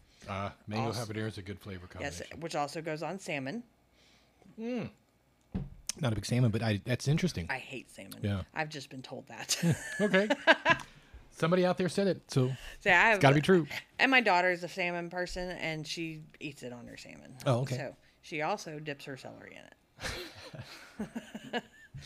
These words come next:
Speaker 1: Hey,
Speaker 2: And
Speaker 1: why
Speaker 2: chips,
Speaker 1: not?
Speaker 2: 'cause she can make anything a salsa.
Speaker 1: Yeah.
Speaker 2: <laughs> Both my kids have salsa running through their veins.
Speaker 1: Okay.
Speaker 2: So, and that's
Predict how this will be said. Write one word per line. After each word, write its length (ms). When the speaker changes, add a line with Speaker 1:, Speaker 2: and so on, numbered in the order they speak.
Speaker 1:
Hey, 160
Speaker 2:
And 80
Speaker 1:
why 80
Speaker 2:
chips, 220
Speaker 1:
not? 60
Speaker 2:
'cause 160
she 240
can 140
make 160
anything 380
a 20
salsa. 540
Speaker 1:
Yeah. 300
Speaker 2:
<laughs> 480
Both 220
my 120
kids 300
have 180
salsa 320
running 260
through 160
their 120
veins. 460
Speaker 1:
Okay. 340
Speaker 2:
So, 380
and 180
that's 440